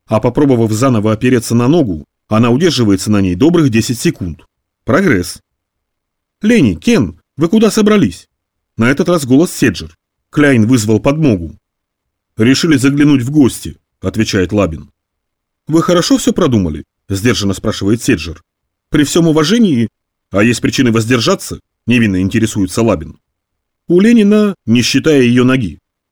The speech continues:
Мёртвая тишина. «Вы уже проверили образцы», замечает Лабин.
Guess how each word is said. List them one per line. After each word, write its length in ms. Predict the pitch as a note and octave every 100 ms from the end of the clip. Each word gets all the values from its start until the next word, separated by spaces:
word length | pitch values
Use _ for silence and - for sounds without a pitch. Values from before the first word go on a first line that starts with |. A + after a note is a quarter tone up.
| _ _ -
Мёртвая 380 | A2 E3 F#3
тишина. 480 | F#3 F#3+ G3+ A#2+ C#2+ _ _ _ _ _ _ _ _ _ -
«Вы 140 | G#2+ C3
уже 200 | A#2+ C#3
проверили 420 | D#3 D#3+ G2+ F#2
образцы», 540 | F#2 A2+ - F2 E2 _ -
замечает 540 | F#2 A2 A2 G#2 F2+
Лабин. 320 | G#2 D#2+ D2